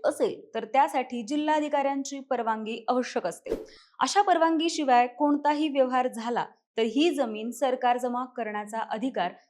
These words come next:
जिल्हाधिकाऱ्यांना असतो. म्हणजे कायद्यानं वतनाची जमीन सरकारची परवानगी न घेता विकता येत नाही. जर परवानगी न घेता विक्री झाली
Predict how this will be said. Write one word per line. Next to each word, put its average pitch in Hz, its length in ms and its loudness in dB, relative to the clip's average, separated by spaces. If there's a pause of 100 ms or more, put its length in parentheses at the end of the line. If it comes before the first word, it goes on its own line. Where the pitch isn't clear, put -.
(160)
जिल्हाधिकाऱ्यांना 247 800 -2
असतो. - 340 -14 (440)
म्हणजे 254 480 2
कायद्यानं 233 720 2
वतनाची 294 560 2
जमीन 294 420 0
सरकारची 285 720 -2
परवानगी 262 560 -2
न 254 340 2
घेता 247 380 -2 (320)
विकता 254 440 0
येत 220 300 -2
नाही. 214 280 -6 (540)
जर 359 220 4
परवानगी 320 560 2
न 320 280 6
घेता 294 260 0
विक्री 240 360 -6
झाली 240 540 -6